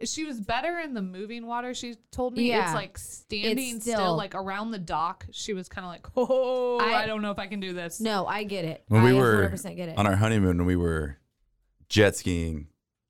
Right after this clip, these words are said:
Speaker 3: around the
Speaker 2: The Keys,
Speaker 3: the
Speaker 2: and there's,
Speaker 3: Keys,
Speaker 2: like, an actual,
Speaker 3: there's a
Speaker 2: like,
Speaker 3: hard
Speaker 2: line
Speaker 3: line
Speaker 2: drop off.
Speaker 1: Oh.
Speaker 3: where it goes from, you can see the
Speaker 2: It's, like, light blue
Speaker 3: ground
Speaker 2: to
Speaker 3: to
Speaker 2: dark.
Speaker 3: nothing. And she was like, "Do not go
Speaker 2: No, but he
Speaker 3: there."
Speaker 2: did. He
Speaker 1: <laughs> Do
Speaker 2: went up to
Speaker 1: not.
Speaker 2: it, and I was like, "No, you, go-, I, like, gotta go back. Like, I
Speaker 1: Yeah.
Speaker 2: gotta go back." I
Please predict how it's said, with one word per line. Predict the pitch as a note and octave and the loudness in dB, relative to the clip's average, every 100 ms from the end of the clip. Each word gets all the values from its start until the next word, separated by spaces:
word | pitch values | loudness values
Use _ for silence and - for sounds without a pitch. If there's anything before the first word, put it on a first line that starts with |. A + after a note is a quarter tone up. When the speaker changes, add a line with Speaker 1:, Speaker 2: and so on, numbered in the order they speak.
| _ | _
Speaker 3:
around | F#2 F2 E2+ E2+ | 2 4 4 2
the | D#2+ D2 D2 E2 | 0 -2 -4 -10
Speaker 2:
The | - G3+ | -4 -4
Keys, | - A#3+ A3+ | -2 0 4
Speaker 3:
the | F#3+ | 4
Speaker 2:
and | F#3 | 4
there's, | A2 G2+ | 2 4
Speaker 3:
Keys, | F2+ | 2
Speaker 2:
like, | F#3+ | 0
an | F#3+ | -4
actual, | F#3+ F#3 - | -6 -8 2
Speaker 3:
there's | G2 C3 | 4 4
a | |
Speaker 2:
like, | F#3 F3 | 2 -2
Speaker 3:
hard | - - A#2 A#2 G#2+ | -4 2 6 6 4
Speaker 2:
line | F2+ | 4
Speaker 3:
line | F#2+ F#2 - D2+ | 4 4 2 0
Speaker 2:
drop | A#2 C#2+ D2 | -4 -6 -8
off. | F#3+ | -8
Speaker 1:
Oh. | F#3 F3+ - - | -8 -8 -2 4
Speaker 3:
where | F#2 | 6
it | F2 | 6
goes | F#2 F#2 | 4 2
from, | - F2 | 0 0
you | |
can | E2 D#2+ | 0 0
see | - G#2 | 0 4
the | F#2 F2+ F#2 - | 4 2 -2 -8
Speaker 2:
It's, | - G3 | -6 -2
like, | A3 F3+ | -2 0
light | |
blue | F#3 | 4
Speaker 3:
ground | G3 G3 G3 F#3 | 6 6 4 2
Speaker 2:
to | |
Speaker 3:
to | F#3 | -2
Speaker 2:
dark. | D3+ E2+ | 0 0
Speaker 3:
nothing. | E2+ D2+ C#2 B1+ | 0 -2 -6 -12
And | - | -4
she | F#2 | -2
was | D#2+ | 0
like, | D#2+ - | 0 -2
"Do | D#2+ | 0
not | D#2+ D2+ - - - | 0 0 -4 -12 -4
go | C#2+ C#2 - | -2 0 0
Speaker 2:
No, | G#3+ B3 | 2 2
but | G3+ | 2
he | - | 0
Speaker 3:
there." | G3+ | 0
Speaker 2:
did. | - - | 0 0
He | |
Speaker 1:
<laughs> | G#3 | -2
Do | |
Speaker 2:
went | G#3 G#3+ | 0 -2
up | F#3 | 0
to | |
Speaker 1:
not. | F3+ | 0
Speaker 2:
it, | |
and | F#3 | 0
I | G3 | -2
was | |
like, | G3+ F#3+ | -6 -6
"No, | G#3 | -6
you, | G#3 | -6
go-, | F#3+ | -6
I, | - F#3+ | -4 -4
like, | G3 F3+ | -4 -6
gotta | F3+ F3 | -6 -6
go | E3+ | -6
back. | E3 D#3+ - - | -6 -8 -12 -10
Like, | E3 D#3 | -8 -4
I | |
Speaker 1:
Yeah. | D#3+ | -4
Speaker 2:
gotta | D#3+ D#3 | -4 -6
go | |
back." | D3+ D3 C#3 | -8 -10 -10
I | D3 | -16